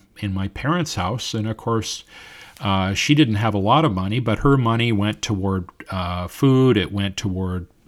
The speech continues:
utility costs, so it helped bring our costs down. And she got to eat every night with the family and, and enjoy us, and we certainly enjoyed her. So it, uh, it, it's, you know, it's not the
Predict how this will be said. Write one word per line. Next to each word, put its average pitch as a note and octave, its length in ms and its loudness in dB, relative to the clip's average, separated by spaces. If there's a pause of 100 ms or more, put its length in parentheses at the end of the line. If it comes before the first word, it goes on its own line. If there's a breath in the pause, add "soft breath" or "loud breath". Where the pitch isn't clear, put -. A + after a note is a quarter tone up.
utility A#2 580 0
costs, A2 460 0
so B2 120 0
it A#2 80 0
helped B2 200 2
bring A#2+ 200 -2
our C3 140 2
costs G#2 400 -2
down. F#2 300 -4 (320 loud breath)
And C3 120 2
she D#3 420 4
got C3 320 2
to C3+ 100 -4
eat C3 160 2
every B2 180 2
night A#2+ 180 -2
with G#2+ 100 -4
the G#2+ 60 -6
family A2+ 520 -2
and, G#2 140 2
and G2+ 140 -4
enjoy A2 520 0
us, C3+ 220 0
and G#2+ 100 -2
we A#2+ 100 -4
certainly A#2+ 420 -4
enjoyed G#2+ 380 -2
her. D#3 220 -2
So A2 240 -4 (440 loud breath)
it, - 380 0
uh, B2 360 0 (300)
it, - 220 -4
it's, - 220 0 (920 soft breath)
you B2 120 -2
know, A2+ 140 -2
it's C3 280 -8
not E3 300 4 (140)
the G#2+ 300 0